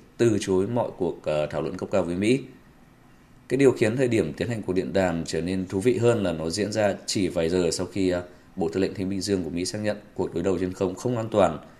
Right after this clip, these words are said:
với, ờ, một máy bay quân sự Trung Quốc ở vùng trời gần bãi Scarborough trên Biển Đông, làm, ờ, gia tăng cái khả năng ông Trump có thể đề cập vấn đề này với ông Tập Cận Bình. À, chưa hết là cái cuộc điện đàm diễn ra chỉ vài giờ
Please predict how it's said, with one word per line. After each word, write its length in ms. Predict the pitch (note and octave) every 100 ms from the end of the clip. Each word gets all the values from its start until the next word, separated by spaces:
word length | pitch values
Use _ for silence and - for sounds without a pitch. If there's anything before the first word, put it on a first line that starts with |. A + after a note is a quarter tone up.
| - -
với, 180 | D#2+ E2
ờ, 220 | F#2 G2+
một 220 | G2+ F2+
máy 100 | E2+
bay 160 | F2 F#2
quân 100 | F#2
sự 180 | F2+ F#2
Trung 100 | F#2+
Quốc 240 | F#2+ C3+ -
ở 100 | D#2+
vùng 160 | D#2+
trời 280 | - D#2+ D2+
gần 280 | D#2+ D#2+ D#2
bãi 220 | D#2+ G2
Scarborough 600 | - F#2+ E2+ F2+ F#2 F2
trên 200 | F#2+ F2+
Biển 120 | D#2+
Đông, 200 | F#2+ G2+ F#2 - - - -
làm, 260 | - D#2 D#2
ờ, 180 | D2+ D#2
gia 140 | F#2+
tăng 180 | F#2+ G#2
cái 100 | F#2+
khả 100 | G#2
năng 160 | F2 F2
ông 160 | F#2
Trump 320 | - G#2 F#2
có 60 | -
thể 140 | G#2 D#2+
đề 180 | E2
cập 180 | D#2+ F2+ -
vấn 100 | F#2+
đề 100 | G#2
này 240 | F#2 D#2+
với 220 | D2+ D#2 D#2+
ông 280 | F#2 F#2 E2+
Tập 120 | F2
Cận 160 | C2+ F#2
Bình. 180 | G2 - - - - - - -
À, 160 | - F#2
chưa 140 | A#2
hết 180 | C3 C#3+
là 60 | F#2+
cái 160 | G#2
cuộc 140 | A2+ F2
điện 200 | D2 F2+
đàm 300 | F#2 E2+ E2
diễn 200 | G2 B2
ra 120 | A2+
chỉ 240 | - A2
vài 200 | E2+ F2
giờ 220 | F2+ F2